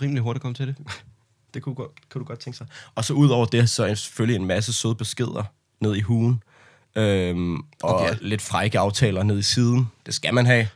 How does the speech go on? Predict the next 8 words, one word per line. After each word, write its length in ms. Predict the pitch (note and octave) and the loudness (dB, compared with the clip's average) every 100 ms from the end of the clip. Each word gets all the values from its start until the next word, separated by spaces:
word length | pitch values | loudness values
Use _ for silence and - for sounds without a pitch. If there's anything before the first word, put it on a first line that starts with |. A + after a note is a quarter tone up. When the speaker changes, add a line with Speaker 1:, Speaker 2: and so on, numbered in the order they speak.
| - | -2
Speaker 1:
Om 120 | A2+ | 4
jeg 120 | A2+ | 6
har 200 | G#2+ A#2+ | 8 8
jo 80 | A2+ | 6
Bjejles, 600 | G#2 A#2 G#2 A#2 B2+ - | 6 6 8 8 6 2
øh, 280 | F#2 D2 A1 - - - _ _ _ _ _ _ _ _ _ _ _ - | 0 0 -2 -8 -14 -20 _ _ _ _ _ _ _ _ _ _ _ -10
der 80 | A2+ | -8
siger, 360 | - G#2+ E2 | -6 -6 -6